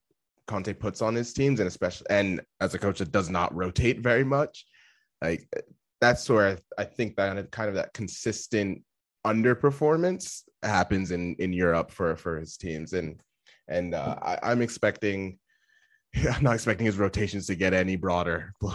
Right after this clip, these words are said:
with this Spurs team, realistically. So I, I, I, I'm with you, but they'll pro-, they'll make it past the round of thirty-two in the Europa League. I got you.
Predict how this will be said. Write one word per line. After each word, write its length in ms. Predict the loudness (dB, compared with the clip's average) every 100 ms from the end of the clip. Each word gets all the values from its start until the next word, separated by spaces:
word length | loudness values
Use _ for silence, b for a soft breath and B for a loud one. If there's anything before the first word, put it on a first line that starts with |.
| 0
with 160 | 2
this 240 | 0 0 -2
Spurs 440 | -2 0 -2 -6
team, 320 | -4 -4 -4
realistically. 540 | -4 -4 -4 -6 -4 -2
So 300 | -2 -2 -4 _ b b b b b _ _ _ _ _ _ _
I, 100 | 4
I, 180 | 6 6 8 6
I, 160 | 6 4
I'm 100 | 4
with 160 | 4
you, 100 | 4
but 180 | 4 6
they'll 120 | 6
pro-, 300 | 6 4 4
they'll 320 | 4 2 2 0
make 280 | 0 0
it 100 | -2
past 280 | -4 -4 -4
the 60 | -4
round 220 | -4 -4
of 80 | -6
thirty-two 580 | -6 -6 -2 0 2 0
in 160 | -2
the 60 | -2
Europa 300 | 0 0 0
League. 320 | -2 -2 -6 _ _ _ _ _ _ _ _ -6
I 120 | 0
got 300 | 0 0 -2
you. 160 | -6